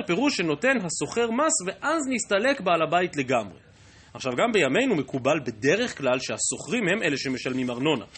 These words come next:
אבל כנראה שבזמנם זה לא היה מובן מאליו, ולכן במצב כזה,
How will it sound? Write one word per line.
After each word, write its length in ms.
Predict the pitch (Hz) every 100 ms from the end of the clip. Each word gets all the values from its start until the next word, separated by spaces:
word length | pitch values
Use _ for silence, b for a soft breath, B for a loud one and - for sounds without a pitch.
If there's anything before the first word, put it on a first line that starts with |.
| B B B
אבל 100 | 123
כנראה 300 | 120 131 135
שבזמנם 520 | 220 190 147 147 226 220
זה 100 | 151
לא 120 | 196
היה 100 | 180
מובן 360 | 151 127 147
מאליו, 400 | 135 113 104 95 - - B B
ולכן 420 | 127 110 - 247
במצב 380 | 180 131 - 214
כזה, 260 | 190 147